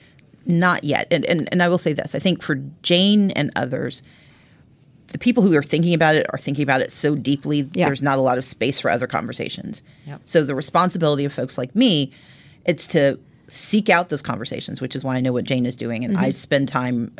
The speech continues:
Speaker 1: you know, looking at futurist, you know, narratives to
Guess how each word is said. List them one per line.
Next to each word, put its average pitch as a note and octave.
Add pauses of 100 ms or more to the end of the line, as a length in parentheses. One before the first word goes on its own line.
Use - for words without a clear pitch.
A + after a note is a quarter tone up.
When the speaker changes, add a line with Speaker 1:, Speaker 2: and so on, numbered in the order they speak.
Speaker 1:
you B2+
know, - (160)
looking C#3
at -
futurist, - (200)
you -
know, - (640)
narratives D#3+
to -